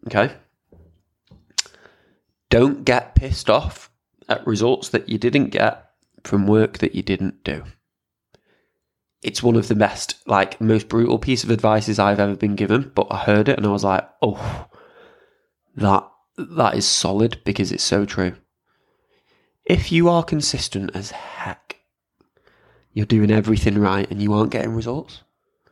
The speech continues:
and you hand on heart truthfully can say you're doing it seven days a week, you're turning up, you're doing the right things,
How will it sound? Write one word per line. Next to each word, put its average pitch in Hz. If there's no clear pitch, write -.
and 107
you 113
hand 120
on 123
heart 107
truthfully 113
can 101
say 98
you're 98
doing 101
it -
seven 120
days 107
a 92
week, -
you're -
turning 107
up, -
you're 107
doing 107
the 101
right 92
things, 85